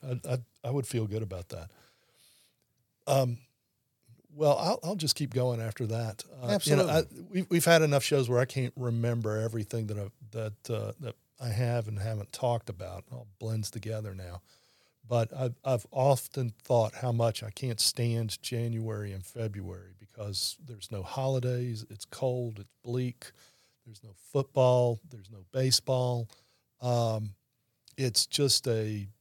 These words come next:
Speaker 1: sixty-day grind from, you know, as soon as New Year's Day is over. Um, you know, it's, it,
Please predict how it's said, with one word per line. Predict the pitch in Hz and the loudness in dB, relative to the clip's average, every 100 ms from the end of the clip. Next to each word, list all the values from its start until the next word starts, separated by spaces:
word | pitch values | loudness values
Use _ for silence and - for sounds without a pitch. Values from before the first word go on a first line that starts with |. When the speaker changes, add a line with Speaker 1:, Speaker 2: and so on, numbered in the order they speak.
| _ _ | _ _
Speaker 1:
sixty-day | - - - 160 - - 139 117 123 120 117 113 104 98 - | -4 0 2 2 2 0 0 0 2 4 4 0 -4 -8 -10
grind | 120 117 117 117 113 101 101 98 | -2 0 2 2 0 -4 -6 -10
from, | - - 117 107 98 98 92 | -12 -8 -4 -4 -4 -8 -10
you | 131 | -16
know, | 107 | -4
as | |
soon | - - 156 | -2 0 0
as | 139 | 0
New | 127 135 | 0 0
Year's | 131 123 110 | 2 0 2
Day | 123 120 | 2 2
is | 117 107 | 2 0
over. | 110 110 90 85 - _ _ _ _ _ 117 | -2 -4 -6 -10 -14 _ _ _ _ _ -4
Um, | 113 110 104 104 104 _ _ | -2 0 -2 -6 -8 _ _
you | 143 | -4
know, | 131 | -2
it's, | 151 131 - _ _ | -2 -4 -6 _ _
it, | 165 | -8